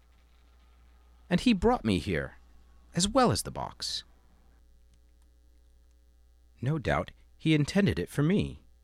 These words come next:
and probably it contains pretty dresses for me to wear, or toys for you and me to play with, or something very nice for both of us to eat."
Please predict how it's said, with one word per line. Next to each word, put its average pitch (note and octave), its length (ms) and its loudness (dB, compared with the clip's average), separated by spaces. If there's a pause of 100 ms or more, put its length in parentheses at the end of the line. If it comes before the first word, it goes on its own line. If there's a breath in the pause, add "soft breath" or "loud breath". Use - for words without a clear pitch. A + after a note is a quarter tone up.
(460)
and B2 160 -2
probably F2+ 540 -4
it A2+ 100 -8
contains C3+ 580 -4 (100)
pretty G#3 200 0
dresses F#3 440 -2
for - 140 -2
me C#3 120 -6
to C3 100 -10
wear, A#2+ 360 -14 (1000)
or - 120 -10
toys - 600 0 (260)
for - 160 -4
you A2+ 220 0
and C#3+ 140 2
me G3+ 120 2
to E3 60 -2
play B3 260 -2
with, - 320 -10 (2250)
or G3 80 -4
something G#3 380 0
very F#3+ 220 2
nice E3+ 440 0
for - 140 -4
both C#3+ 260 -2
of C#3 80 -8
us C#3 140 -4
to - 100 -4
eat." - 380 -6